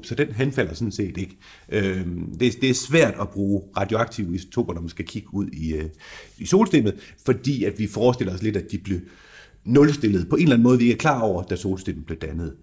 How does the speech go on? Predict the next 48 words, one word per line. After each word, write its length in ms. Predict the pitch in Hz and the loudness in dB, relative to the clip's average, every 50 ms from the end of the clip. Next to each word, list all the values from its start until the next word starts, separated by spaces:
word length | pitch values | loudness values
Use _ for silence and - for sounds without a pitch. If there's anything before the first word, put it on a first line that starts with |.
| _ _ _ - - | _ _ _ -10 -6
Men 100 | 101 101 | -4 -4
når 80 | 104 | -4
vi 60 | 92 | 0
ser 120 | - 156 143 | 2 2 2
på 120 | - 104 95 113 | 2 0 2 4
jorden, 240 | 185 202 196 131 104 | 6 6 6 4 2
når 60 | 95 | 0
vi 80 | 90 | -2
ser 100 | - 123 | -2 -2
på 100 | 107 - - - | -2 -2 -4 -6
geologien, 500 | 101 87 87 - - 104 - 113 104 - | -6 -6 -2 0 0 0 0 -2 -6 -10
så 100 | - 127 | -10 -8
kan 100 | - 120 | -8 -8
vi 60 | - | -8
bruge 200 | - - 92 92 - | -6 -8 -6 -4 -4
radioaktive 540 | 123 117 - - 95 92 - - 95 87 82 | -4 -4 -4 -6 -6 -8 -8 -8 -8 -8 -8
isotoper. 340 | 82 - - 123 101 - - - _ _ - - _ _ - | -4 -2 -2 -2 -2 -2 -8 -12 _ _ -20 -20 _ _ -4
Og 100 | 143 - | -2 0
så 80 | - | 0
er 40 | 226 | 2
det 80 | 202 202 | 2 2
jo 40 | 180 | 2
ligesom, 300 | 185 180 - - 87 - - - _ _ _ _ - | 2 0 -2 -4 -6 -8 -14 -20 _ _ _ _ -4
at 180 | 127 123 - - | -4 -4 -2 -4
de 80 | - | 0
bliver 160 | - 233 208 214 214 | 2 4 2 4 4
dannet 340 | 143 143 165 196 214 185 120 | 4 4 4 4 2 2 0
på 60 | 151 | 0
et 40 | 151 | 2
eller 100 | 170 160 | 2 2
andet 140 | 160 160 - | 2 0 -2
tidspunkt, 400 | 180 170 - - 131 - - 107 | -4 -4 -2 -2 -4 -4 -2 0
hvor, 280 | 113 107 104 92 - 92 | 0 2 2 0 -2 -2
hvor 300 | 101 101 98 95 95 - | 0 2 2 2 2 2
grundfjeldet 380 | - 151 170 165 - 120 101 92 | 0 0 2 2 0 -2 -2 -4
er 40 | |
blotlagt, 540 | 92 - 147 185 208 - 135 113 - - - _ _ _ _ _ _ _ - | -4 0 0 0 0 0 0 -2 -2 -4 -10 _ _ _ _ _ _ _ -4
og 80 | 180 | -2
så 80 | 185 208 | -2 0
starter 280 | 190 - 175 185 185 147 | 0 2 4 4 4 2
du 60 | 117 110 - | 2 0 0
et 40 | 170 | 4
ur, 300 | 202 214 123 85 - - - _ _ _ | 4 4 4 4 0 -8 -18 _ _ _
så 140 | - - 160 | -10 -8 -6
henfalder 520 | 139 135 190 202 208 - - 131 107 101 | -2 0 0 0 2 2 2 2 2 0
den 180 | 101 - 143 139 | -2 -2 -2 -2
her 80 | 131 | -4
isotop, 440 | 113 104 98 113 107 - 208 196 160 | -6 -6 -8 -10 -2 2 4 4 4